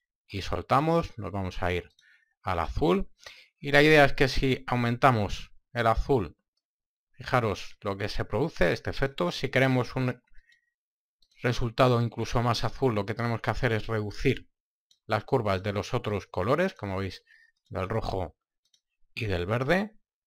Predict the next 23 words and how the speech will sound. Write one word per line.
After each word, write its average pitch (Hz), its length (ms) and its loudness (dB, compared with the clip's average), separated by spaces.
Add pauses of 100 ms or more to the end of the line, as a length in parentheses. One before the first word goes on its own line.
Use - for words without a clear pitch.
(160)
Fijaros 87 400 -8
cómo 85 240 -10
se - 160 -8
va 85 220 -8 (600)
intensificando. 107 1000 -2
Por 143 120 6
ahora 139 220 8
lo 123 140 6
vamos 110 280 0
a 110 60 4
dejar 98 260 0
así, 165 380 -2 (340)
que 98 140 -14
queda 101 200 -2
bastante 82 440 -8
bien. 175 340 -2 (1040)
Y 131 140 2
este 131 200 2
va 123 100 6
a 117 40 4
ser 127 320 0 (640)
el 110 140 -8
resultado 107 680 0